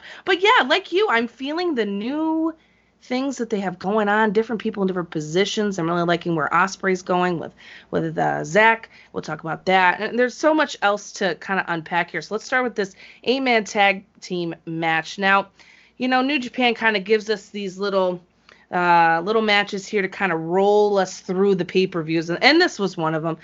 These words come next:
They did advertise it as, uh, one of them's final matches in the Osaka-jo Hall, if I do remember correctly, um, which is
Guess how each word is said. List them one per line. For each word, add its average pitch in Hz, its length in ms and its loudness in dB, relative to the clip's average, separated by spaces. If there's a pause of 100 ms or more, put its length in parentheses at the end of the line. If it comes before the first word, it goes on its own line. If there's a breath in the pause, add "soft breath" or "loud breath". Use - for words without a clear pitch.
(180 loud breath)
They 247 120 4
did 320 200 4
advertise 208 800 4
it 185 180 2
as, 170 380 0
uh, 160 480 2 (680 soft breath)
one 196 400 4
of 240 180 2
them's 196 300 4
final 208 600 2
matches 185 540 0
in 175 220 -2
the 165 120 -4
Osaka-jo 156 640 -6
Hall, 175 340 0
if 151 120 -4
I 156 100 2
do 202 300 -2
remember 160 300 2
correctly, 156 800 -2 (420 loud breath)
um, 156 320 -4
which 175 220 -4
is 160 260 -6